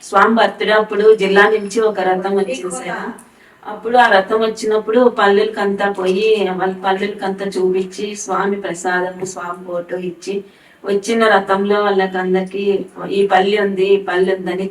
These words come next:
చెప్పేసి వాళ్ళకి ప్రసాదం అంతా ఇచ్చేసి వచ్చినాం సార్. ఉమ్, వాటర్, మా వాటర్ ప్లాంట్ ఉంది సార్, బ్రిడ్జ్ ఉంది ధర్మవరంలో. అక్కడ శ్రీరామనవమికి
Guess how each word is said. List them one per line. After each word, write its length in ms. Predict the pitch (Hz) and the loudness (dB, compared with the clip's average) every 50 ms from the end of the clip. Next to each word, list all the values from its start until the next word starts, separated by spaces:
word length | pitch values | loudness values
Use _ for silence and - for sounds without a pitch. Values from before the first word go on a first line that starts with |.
| - | -6
చెప్పేసి 580 | 185 185 - - 185 185 185 - 247 254 269 - - - _ _ - - - _ - - | -6 -8 -6 -8 -6 -6 -6 -4 -2 -2 -4 -4 -6 -20 _ _ -20 -20 -20 _ -14 -6
వాళ్ళకి 800 | 196 202 202 208 208 202 202 - 196 196 196 190 185 185 185 175 - - - _ - | -2 0 0 0 0 -2 -2 -2 -2 0 0 0 0 -2 -4 -8 -12 -14 -14 _ -6
ప్రసాదం 460 | 196 196 - 214 202 208 208 208 202 | -6 -4 0 2 2 4 4 2 0
అంతా 280 | 190 185 185 185 190 190 | 0 -2 -2 -4 -2 -2
ఇచ్చేసి 680 | 190 185 180 180 - 190 190 185 185 - 202 208 214 | -2 -4 -6 -8 -8 -6 -6 -6 -4 -4 -2 -2 0
వచ్చినాం 520 | 202 190 185 185 - - 180 180 180 180 | 0 -2 -6 -10 -12 -12 -10 -10 -10 -10
సార్. 340 | - - 185 185 175 202 220 254 269 - - - - - _ _ _ _ _ _ _ _ _ - | -10 -12 -12 -10 -8 -6 -6 -6 -8 -10 -16 -20 -20 -20 _ _ _ _ _ _ _ _ _ -20
ఉమ్, 560 | - 101 101 98 98 95 95 92 95 95 92 - - - - - - _ _ _ _ _ _ _ _ _ _ _ _ _ _ _ _ _ _ _ _ _ - | -20 -18 -16 -16 -16 -16 -16 -16 -16 -18 -18 -18 -20 -20 -20 -20 -20 _ _ _ _ _ _ _ _ _ _ _ _ _ _ _ _ _ _ _ _ _ 2
వాటర్, 680 | 208 214 214 220 214 240 226 220 214 202 196 196 190 180 180 - - - 214 | 4 6 6 6 4 2 0 0 2 2 2 0 0 -2 -4 -8 -16 -12 -6
మా 380 | 208 208 208 208 208 208 202 196 - - _ _ _ - | -4 -4 -4 -4 -6 -10 -10 -14 -16 -18 _ _ _ 0
వాటర్ 460 | 202 202 208 202 208 208 208 202 202 | 2 4 4 4 2 0 -2 0 0
ప్లాంట్ 320 | 214 208 208 208 202 196 | 0 2 2 0 -2 -4
ఉంది 180 | 190 185 180 175 | -4 -4 -4 -6
సార్, 420 | - - - 175 175 190 202 226 | -6 -8 -10 -8 -6 -6 -4 -4
బ్రిడ్జ్ 420 | 233 - - 190 190 185 - - 202 | -4 -2 0 0 0 0 -2 -2 0
ఉంది 380 | 202 196 180 170 170 190 202 | 2 2 2 0 -2 -2 -2
ధర్మవరంలో. 720 | 202 196 185 175 180 180 180 175 175 175 170 170 175 185 202 233 233 - - _ _ _ _ _ - - | -2 -2 -4 -4 -4 -6 -6 -6 -8 -8 -10 -10 -10 -10 -8 -8 -10 -12 -18 _ _ _ _ _ -18 -16
అక్కడ 480 | 208 202 - 226 233 240 262 262 262 240 | -16 -10 -4 -2 -2 0 0 0 -2 -2
శ్రీరామనవమికి 1200 | 233 - 220 208 208 208 214 220 220 220 214 208 202 202 208 208 196 247 254 269 247 214 196 | 0 2 4 6 6 8 8 6 6 4 2 2 2 2 0 -2 -2 -2 0 0 2 2 0